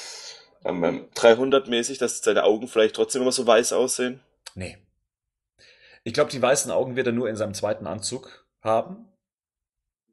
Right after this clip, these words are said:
Speaker 2: Da werden wir dann die weißen Linsen dann sehen. Ich bin kein Freund von den weißen Linsen. Äh, das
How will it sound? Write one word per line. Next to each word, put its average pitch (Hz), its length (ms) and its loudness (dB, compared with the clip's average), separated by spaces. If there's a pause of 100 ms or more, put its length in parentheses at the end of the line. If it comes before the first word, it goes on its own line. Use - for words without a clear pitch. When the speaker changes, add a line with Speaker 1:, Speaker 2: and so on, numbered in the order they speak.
(340)
Speaker 2:
Da 98 160 -4
werden 107 140 4
wir 104 80 -2
dann 98 120 0
die 95 100 -6
weißen 101 400 -4
Linsen 120 440 -10
dann 120 200 -8
sehen. 117 360 -8
Ich - 120 -16
bin 151 100 -10
kein 139 160 -10
Freund 139 240 -8
von 110 120 -8
den 95 120 -8
weißen 90 340 -8
Linsen. 87 420 -14
Äh, 80 260 -10
das 110 260 -8